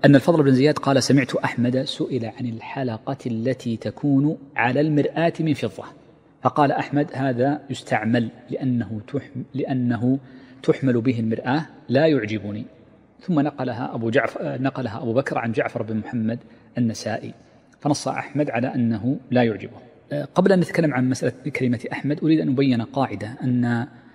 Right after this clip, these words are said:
جماعة من أصحاب أحمد كابن حمدان ومن تبعه كالمرداوي قالوا إن كل نص لأحمد يقول فيه "لا يعجبني" فإنه يخرج من نص أحمد هذا روايتان عنه، رواية بالكراهة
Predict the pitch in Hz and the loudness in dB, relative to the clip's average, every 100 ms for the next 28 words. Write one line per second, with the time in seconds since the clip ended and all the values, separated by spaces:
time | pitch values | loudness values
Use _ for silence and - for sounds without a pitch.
0 | _ - 131 156 143 127 127 - - 120 | _ 2 6 6 4 4 2 0 -4 -4
1 | - - 104 104 - _ _ _ _ _ | -4 -8 -12 -14 -16 _ _ _ _ _
2 | - 113 117 117 - - 113 113 101 104 | -10 -6 -4 -4 -8 -6 -2 -2 -4 -10
3 | - - 127 117 104 123 120 101 101 - | -16 -12 -4 -4 -4 -4 -4 -6 -10 -6
4 | 120 110 110 107 107 117 - 156 160 143 | -4 -4 -6 -10 -12 -8 -2 -2 -2 -2
5 | 131 - 147 123 131 - 143 - 113 123 | -2 -2 -4 -4 -6 -8 -10 -8 -8 -6
6 | 127 113 104 113 135 131 131 120 113 135 | -8 -10 -12 -8 -6 -4 -6 -6 -4 -2
7 | 151 120 127 110 101 110 156 - - _ | 0 -2 -4 -6 -8 -10 -12 -18 -20 _
8 | _ _ _ _ _ - 151 143 117 117 | _ _ _ _ _ 0 2 2 0 -6
9 | - 135 123 113 110 127 - 120 131 - | -4 -4 -2 -4 -4 -4 -6 -8 -8 -8
10 | 110 101 107 131 127 147 165 - - - | -8 -8 -2 0 2 0 -2 -14 -20 -20
11 | - _ _ _ _ _ _ 127 120 117 | -20 _ _ _ _ _ _ 0 2 0
12 | 113 135 127 123 135 - - 117 127 101 | -2 -4 -2 -2 -4 -8 -4 0 0 -2
13 | 117 - - - - 123 117 139 120 110 | -8 -10 -20 -20 -6 -2 0 -2 -4 -6
14 | 107 131 - 123 131 143 | -6 -4 -2 0 0 -2